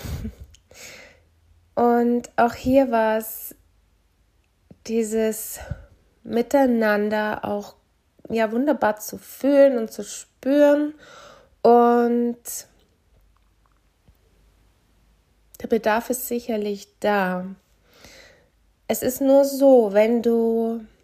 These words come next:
dich auf jedes kostenlose Angebot stürzt, ohne mal in dich hineinzufühlen, ja, brauche ich das eigentlich? Das ist wie dieses, ähm,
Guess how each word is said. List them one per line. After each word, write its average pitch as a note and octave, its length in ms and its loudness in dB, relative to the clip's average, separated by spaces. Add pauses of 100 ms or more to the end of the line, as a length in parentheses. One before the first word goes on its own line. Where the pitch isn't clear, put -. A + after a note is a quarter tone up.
(840)
dich A#3+ 200 -2
auf A3 200 -6
jedes B3 640 -4
kostenlose B3 1160 -2
Angebot A3+ 800 -4
stürzt, - 1300 -4 (840)
ohne B3+ 680 4 (760)
mal A3+ 300 0
in A3 120 -2
dich A#3+ 220 -2
hineinzufühlen, A#3 1300 -2 (600)
ja, G#3+ 280 -2
brauche - 360 -8
ich G#4 140 -10
das - 300 -10
eigentlich? F3 760 -6 (480)
Das G#3 140 -12
ist G#3+ 240 -8
wie A#3+ 160 -2
dieses, A3+ 540 -4
ähm, G#3 500 0